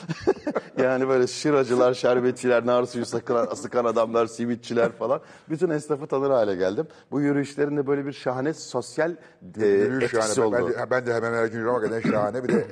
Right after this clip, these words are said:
Speaker 2: <clears throat> esnafa da uğruyorum, giriyorum, çıkıyorum falan. Hakikaten çok, e, tatlı oluyor.
Speaker 1: Diziniz geçti mi? Bir zamanlar diz probleminiz
Speaker 2: Ee,
Speaker 1: vardı.
Speaker 2: var, hala var ama işte yürüyüş,
Speaker 1: Yürüyüş,
Speaker 2: koşmazsan bir şey olmuyor.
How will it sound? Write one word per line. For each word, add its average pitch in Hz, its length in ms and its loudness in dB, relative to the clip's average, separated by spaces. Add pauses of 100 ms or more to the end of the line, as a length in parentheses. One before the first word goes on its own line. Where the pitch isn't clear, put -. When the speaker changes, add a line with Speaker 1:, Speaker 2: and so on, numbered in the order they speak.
(340)
Speaker 2:
<clears throat> 117 160 -8
esnafa 120 360 -2
da 117 40 4
uğruyorum, 110 460 0
giriyorum, 104 320 -2
çıkıyorum 101 320 -4
falan. 113 180 0
Hakikaten 113 340 -2
çok, 104 140 -6 (280)
e, 104 520 0
tatlı 104 280 -4
oluyor. 82 180 -8 (920)
Speaker 1:
Diziniz 120 400 -2
geçti 107 360 -6
mi? 110 240 -2
Bir 98 80 -10
zamanlar 90 580 -4
diz 98 200 -10
probleminiz 104 480 2
Speaker 2:
Ee, - 40 0
Speaker 1:
vardı. 87 280 -2
Speaker 2:
var, 156 160 2
hala 110 360 0
var 131 120 0
ama 151 220 -2
işte 156 300 -10
yürüyüş, 123 200 -8
Speaker 1:
Yürüyüş, 135 180 0
Speaker 2:
koşmazsan 147 560 0
bir 131 60 -10
şey 120 140 0
olmuyor. 151 180 2